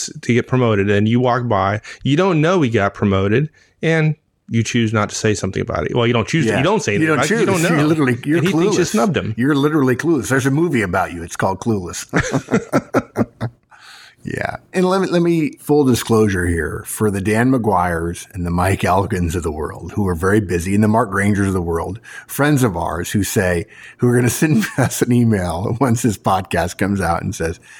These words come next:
Speaker 2: "You want me to read all these stupid mails from corporate? Oh my God, as if I have any time for that." We totally respect that you're too busy. We don't want you to read every single word. We want you to understand them. We want you to file them away. We want you to put in the back of your mind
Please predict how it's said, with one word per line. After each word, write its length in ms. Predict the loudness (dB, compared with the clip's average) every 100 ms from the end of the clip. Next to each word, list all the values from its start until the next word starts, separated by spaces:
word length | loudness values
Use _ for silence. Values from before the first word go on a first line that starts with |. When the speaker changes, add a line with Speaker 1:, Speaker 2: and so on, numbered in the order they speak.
| -8
Speaker 2:
"You 100 | 0
want 160 | 2 2
me 60 | 2
to 100 | 2
read 340 | 2 2 4
all 180 | 2 2
these 240 | 2 0
stupid 420 | -4 -2 0 0 2
mails 380 | 4 4 2
from 220 | 0 -2 0
corporate? 440 | 0 0 0 -2 0
Oh 160 | 0
my 220 | 2 0
God, 340 | 0 0 0 0
as 160 | -2
if 160 | -4 -2
I 80 | 0
have 220 | 0 0
any 160 | -2 -2
time 280 | -4 -6
for 100 | -8
that." 280 | -12 -12 -16 -20 -20 -8
We 180 | 2 2
totally 320 | 4 4 4
respect 460 | 4 2 0 0 0
that 60 | -4
you're 140 | -4
too 140 | -6
busy. 340 | -6 -6 -6 -10
We 140 | -4 0
don't 160 | 0 0
want 200 | -2 0
you 40 |
to 60 | 0
read 260 | 2 2
every 160 | 0 -2
single 280 | -4 -6 -4
word. 260 | -6 -6
We 80 | -6
want 300 | -4 -2 -2
you 60 | -2
to 120 | -2 2
understand 580 | 0 0 -2 0 2
them. 140 | 0 -2 -10 -8
We 80 | 0
want 240 | 2 2 0
you 80 |
to 60 | 0
file 280 | 2 2 2
them 120 | 0 -2
away. 100 | -2
We 100 | -2
want 160 | -4
you 60 | -6
to 20 |
put 100 | -4
in 40 | -4
the 60 |
back 340 | -2 0 0 -4
of 120 | -8
your 120 | -6
mind 360 | -4 -4 -6 -10